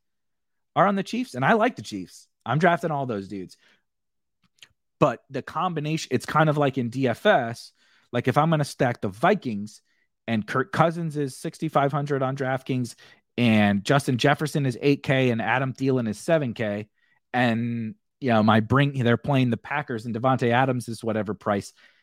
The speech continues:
There's just not a lot of money left to go around, and I need the elite production from the other games 'cause it's not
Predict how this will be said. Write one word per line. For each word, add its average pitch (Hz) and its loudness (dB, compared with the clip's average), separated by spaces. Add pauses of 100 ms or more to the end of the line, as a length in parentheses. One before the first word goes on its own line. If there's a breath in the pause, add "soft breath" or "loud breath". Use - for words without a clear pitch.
(1000 soft breath)
There's 127 0
just 165 -2
not 139 0
a 131 2
lot 127 4
of 117 -4
money 160 2
left 101 0
to - -16
go 107 4
around, 113 0 (100)
and 123 -2
I 110 -2
need 147 0 (840)
the 135 -2
elite 143 0
production 135 0
from 143 -4
the 123 -2
other 170 0
games 107 -12
'cause 131 -6
it's 127 -12
not 247 0